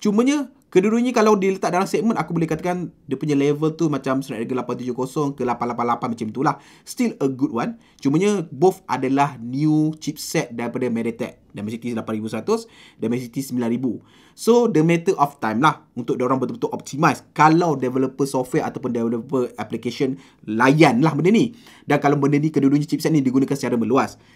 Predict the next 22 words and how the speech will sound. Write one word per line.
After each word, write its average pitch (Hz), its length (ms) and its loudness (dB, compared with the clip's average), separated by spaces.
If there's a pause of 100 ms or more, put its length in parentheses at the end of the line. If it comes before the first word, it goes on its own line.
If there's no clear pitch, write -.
(200)
Otherwise, 185 480 4
kerisauan 151 480 0
aku, 160 240 -2
dia 151 240 2
takut - 400 -4
akan 135 160 -4
stuck - 480 2
dekat 131 320 -4
certain 135 320 0
level 135 400 2
dia, 117 160 2
dia 123 160 0
punya 127 240 -4 (240)
software 120 400 -2
update, 156 640 4
dia 127 160 0
punya 131 160 -4
aplikasi 117 480 -6
update 147 320 0
dan 117 80 0
lain-lain 113 240 -2
lah. 160 160 2